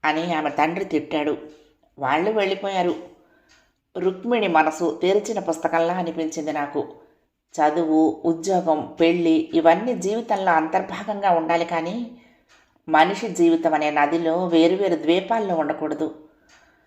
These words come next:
నాకు జాబ్ రాగానే తమ్ముడిని నా దగ్గరకు తెచ్చేసుకుంటాను.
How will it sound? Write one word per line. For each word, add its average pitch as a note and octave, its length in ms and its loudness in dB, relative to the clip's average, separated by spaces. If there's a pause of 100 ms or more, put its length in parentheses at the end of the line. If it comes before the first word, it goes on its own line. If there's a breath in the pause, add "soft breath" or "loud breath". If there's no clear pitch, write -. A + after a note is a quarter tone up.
(600 soft breath)
నాకు D3 240 0
జాబ్ D#3+ 400 4
రాగానే D#3+ 600 2
తమ్ముడిని F3 380 0
నా E3 140 4
దగ్గరకు D#3 340 2
తెచ్చేసుకుంటాను. D#3+ 920 -2